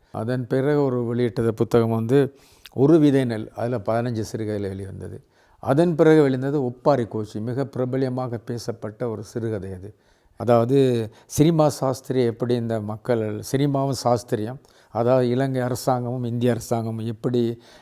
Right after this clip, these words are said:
அ, இந்த மக்களை கேட்காமல், இந்த மக்களுடைய தலைமைகளை கேட்காமல்,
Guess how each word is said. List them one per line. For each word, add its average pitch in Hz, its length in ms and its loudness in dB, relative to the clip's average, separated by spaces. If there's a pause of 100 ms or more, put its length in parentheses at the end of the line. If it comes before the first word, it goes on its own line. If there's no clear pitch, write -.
(160)
அ, 110 440 -4
இந்த 123 180 -4
மக்களை 135 460 2
கேட்காமல், 120 600 -4 (160)
இந்த 123 160 -8
மக்களுடைய 123 520 0
தலைமைகளை 123 480 -6
கேட்காமல், 110 580 -10